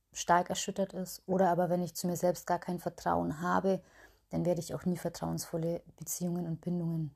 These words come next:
wirklich zu mir ziehen. Dann wird es mir schwerfallen, auch anderen zu vertrauen, wenn ich bei mir selbst nicht im Vertrauen bin. Und auf sich selbst vertrauen passt dann eigentlich für mich zumindest wieder perfekt zu dem Thema Leichtigkeit.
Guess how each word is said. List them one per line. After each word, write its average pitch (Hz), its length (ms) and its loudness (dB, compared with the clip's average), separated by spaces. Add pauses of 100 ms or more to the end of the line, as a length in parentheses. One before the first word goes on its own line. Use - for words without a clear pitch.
(120)
wirklich 170 440 -6
zu - 140 2
mir 185 220 8
ziehen. - 360 -6 (680)
Dann 160 100 -2
wird 151 120 -2
es - 140 -6
mir 160 120 -2
schwerfallen, 156 640 0
auch - 260 -8 (340)
anderen 165 480 2
zu - 140 -10
vertrauen, 170 640 2 (320)
wenn 175 160 2
ich - 240 -4
bei 160 100 0
mir 160 140 2
selbst - 320 -4
nicht 165 160 -6
im 160 100 -10
Vertrauen 165 460 -12
bin. 160 240 -14 (1900)
Und 196 180 4
auf 185 140 4
sich 208 180 2
selbst 208 300 8
vertrauen 196 760 4
passt - 320 -6
dann 175 120 0
eigentlich 165 400 -2
für - 160 -6
mich 202 380 0
zumindest - 540 -10
wieder 175 160 2
perfekt 190 520 -4
zu - 120 -6
dem 185 160 0
Thema 180 220 -6
Leichtigkeit. 170 540 -10